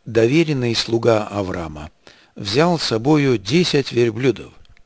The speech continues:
Это значит, что он отправился в путь не один. Его сопровождали другие слуги. "И остановил верблюдов вне города, у колодезя воды, под вечер, в то время, когда выходят женщины черпать",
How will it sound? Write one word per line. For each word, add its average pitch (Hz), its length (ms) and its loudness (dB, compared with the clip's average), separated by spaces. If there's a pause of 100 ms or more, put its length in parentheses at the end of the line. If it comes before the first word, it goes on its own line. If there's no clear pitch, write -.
(480)
Это 123 240 -2
значит, 143 380 0
что - 300 0
он 131 180 0
отправился 110 640 0
в - 80 -12
путь 143 260 -6
не 113 160 -4
один. 113 560 -8 (320)
Его 143 300 2
сопровождали 107 760 0
другие 104 500 -6
слуги. 87 520 -8 (720)
"И 123 300 2 (320)
остановил 127 680 -2
верблюдов 120 720 0 (160)
вне 120 400 -6
города, 110 640 0 (280)
у 110 120 -2
колодезя 113 640 0
воды, 90 440 -2 (400)
под 92 200 -6
вечер, 131 480 -4 (500)
в 87 160 -12
то 123 240 4
время, 139 380 -2
когда 104 340 -2
выходят 95 440 -4
женщины 123 580 -2
черпать", 107 640 -6